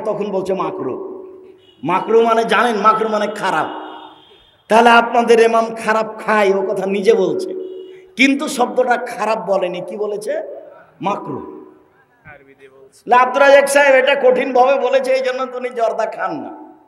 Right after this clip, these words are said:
আচ্ছা হলো, আমি খাই না, আপনি খান, তা আপনি মাকরু বলে কি বলতে চাইলেন জাতিকে?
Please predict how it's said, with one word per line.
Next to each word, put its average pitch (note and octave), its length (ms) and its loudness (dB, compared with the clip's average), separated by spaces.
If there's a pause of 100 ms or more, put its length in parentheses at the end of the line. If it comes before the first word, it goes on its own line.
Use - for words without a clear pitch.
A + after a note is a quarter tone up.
(380)
আচ্ছা - 180 -2
হলো, A#3 480 6
আমি F#3+ 360 -2
খাই G3 300 -4
না, G3+ 80 -2
আপনি G3 280 -4 (120)
খান, D3+ 340 -8 (300)
তা G#3 80 6
আপনি A3 200 2
মাকরু A3+ 680 6
বলে E4+ 220 10
কি C#4+ 200 -2
বলতে B3 300 6
চাইলেন G3 360 -2
জাতিকে? C#3+ 460 -8